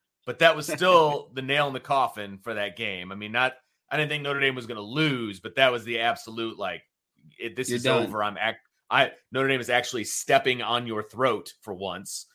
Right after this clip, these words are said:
Speaker 1: which is fantastic.
Speaker 2: <laughs>
Speaker 1: Um, so, I mean, you know, for what they're asking him to do, they're asking him to manage the offense. They're asking him not to turn the ball over, and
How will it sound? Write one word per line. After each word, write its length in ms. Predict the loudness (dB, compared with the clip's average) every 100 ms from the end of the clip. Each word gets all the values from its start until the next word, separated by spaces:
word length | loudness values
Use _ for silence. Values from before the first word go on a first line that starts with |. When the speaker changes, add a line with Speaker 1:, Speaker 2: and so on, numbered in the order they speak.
| _ -16
Speaker 1:
which 140 | -8
is 80 | -2
fantastic. 800 | 0 2 2 4 2 0 -6 -8
Speaker 2:
<laughs> 60 | -14 _ -20 -20 _ -2
Speaker 1:
Um, 600 | 2 2 2 -2 -4 -12 _ _ _ -2
so, 200 | 10 10
I 60 |
mean, 260 | 10 6 2 -10 _ _
you 140 | -2 2
know, 160 | 2
for 240 | 0 -2 -2
what 400 | 2 4 4 4
they're 200 | 2 4
asking 460 | 2 2 -4 -4
him 240 | -2 -4 -6
to 100 | -6
do, 320 | -2 -2 0
they're 200 | 0 2
asking 420 | 2 2 -6 -8
him 380 | -6 -4 -4 -8
to 440 | -8 -6 -6 -10 -10
manage 480 | -6 0 0 0 -2
the 120 | 4
offense. 520 | 4 4 0 -4 -6
They're 180 | -6 -2
asking 300 | -2 -4 -10
him 60 | -4
not 180 | -4 -6
to 40 |
turn 160 | -10 -8
the 60 |
ball 320 | 0 2 4
over, 460 | 2 0 0 0 -4 _ _ _ -4
and 640 | 0 2 4 2 0